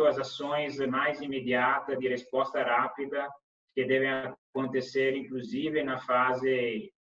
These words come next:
anterior à escalada. Então, o primeiro é mobilizar um, um time para a resposta à crise. Eu imagino que todos vocês já estejam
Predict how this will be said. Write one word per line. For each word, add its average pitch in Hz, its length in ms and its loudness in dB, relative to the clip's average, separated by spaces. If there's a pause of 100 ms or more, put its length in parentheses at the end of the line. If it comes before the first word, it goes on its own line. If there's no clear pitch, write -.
anterior 143 920 4
à 127 180 0
escalada. 110 580 0
Então, 107 320 -2 (400)
o - 120 -8
primeiro 139 440 4
é 135 160 6
mobilizar 131 800 2
um, 120 280 0
um 123 140 -6
time 135 360 -6
para 127 280 2
a - 20 2
resposta 127 480 0
à - 20 0
crise. 139 420 -2
Eu 123 60 0
imagino 123 480 -4
que 131 120 -10
todos 131 280 0
vocês 120 380 -8
já 123 80 0
estejam 123 560 -4